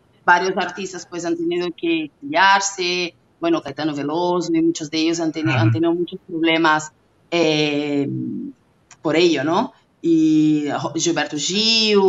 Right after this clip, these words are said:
Speaker 1: eh, Glauber Rocha, claro, eh, era todo un, un, un grupo de, bueno, hablaremos también de los Mutantes, que Mutantes también estaba,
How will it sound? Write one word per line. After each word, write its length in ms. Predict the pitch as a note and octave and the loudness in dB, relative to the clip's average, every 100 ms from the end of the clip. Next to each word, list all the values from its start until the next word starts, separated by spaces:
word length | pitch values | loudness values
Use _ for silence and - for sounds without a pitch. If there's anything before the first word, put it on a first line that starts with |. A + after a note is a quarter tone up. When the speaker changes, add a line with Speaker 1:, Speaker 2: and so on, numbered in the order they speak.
| F3 | 4
Speaker 1:
eh, 320 | D#3 D#3 D#3 D#3+ | 2 0 -4 -4
Glauber 280 | C#3+ D3 C#3+ | -6 -8 -4
Rocha, 920 | E3 F3 E3+ E3+ E3+ D#3+ E3+ E3+ D#3+ - _ | 2 4 4 2 2 4 6 4 0 -12 _
claro, 300 | E3+ E3+ D3 | 0 0 0
eh, 140 | C#3+ - _ _ _ _ _ _ | -8 -14 _ _ _ _ _ _
era 260 | F#3+ G3 G3+ | 2 2 2
todo 200 | G#3 A3 | 0 -2
un, 180 | A3 - | -4 -4
un, 180 | G#3 | -4
un 160 | G#3 G3+ | -2 -2
grupo 680 | F#3 A3 A3 - G3 C#4 - _ | 0 -2 -4 -2 0 0 -6 _
de, 420 | F3 E3+ D#3+ D#3 | -2 0 0 -2
bueno, 320 | E3+ G3 D#3 C3+ _ _ _ _ _ | -4 -4 -4 -8 _ _ _ _ _
hablaremos 480 | D3+ C#3+ D3+ E3+ E3+ | -2 0 2 0 2
también 220 | E3 E3+ | 0 2
de 80 | E3 | 0
los 140 | D#3+ | -2
Mutantes, 420 | E3 E3 E3+ E3+ | -2 0 0 0
que 80 | - | -4
Mutantes 420 | D3 - D3 D3 | -6 -2 -4 -4
también 300 | C#3 D#3+ D#3+ | -2 0 0
estaba, 960 | E3 - D3+ D3+ D3 C#3+ - D3+ D3 | 0 2 4 4 0 -2 -8 -12 -14